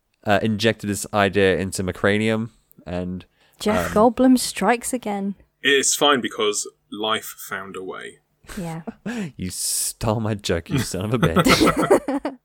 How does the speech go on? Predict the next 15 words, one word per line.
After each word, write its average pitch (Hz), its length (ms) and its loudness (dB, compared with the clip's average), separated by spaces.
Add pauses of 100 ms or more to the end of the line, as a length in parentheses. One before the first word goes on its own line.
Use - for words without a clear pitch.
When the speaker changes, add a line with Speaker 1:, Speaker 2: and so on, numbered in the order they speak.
(220)
Speaker 2:
<laughs> - 340 -18
Speaker 1:
Thank - 420 0
you 127 100 0
so 123 260 2
much 110 220 -2
for 107 100 -2
listening 107 360 0
to 95 140 -4
us 101 140 0
come 104 220 -2
up 101 100 2
with 101 300 0
a 95 360 0 (380)
tree-based 104 720 0
superhero, 143 540 2